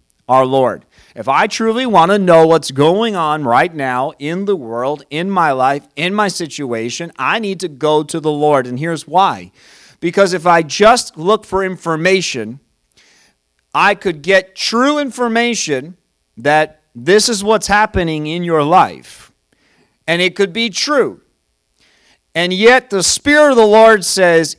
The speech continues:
"Even though your situation is true, I still want you to stay in it."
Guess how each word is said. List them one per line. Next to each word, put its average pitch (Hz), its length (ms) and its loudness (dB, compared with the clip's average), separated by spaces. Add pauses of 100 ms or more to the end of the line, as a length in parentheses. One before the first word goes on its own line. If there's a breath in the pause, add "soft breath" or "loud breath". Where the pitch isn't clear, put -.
"Even 285 480 -2
though 208 260 8
your 180 240 2
situation 160 960 -4
is 113 160 -12
true, 262 500 -16 (340)
I 123 120 -8
still 165 360 -6
want 135 300 -6
you 127 80 -14
to 104 80 -16
stay 107 380 -10
in 71 80 -20
it." - 80 -20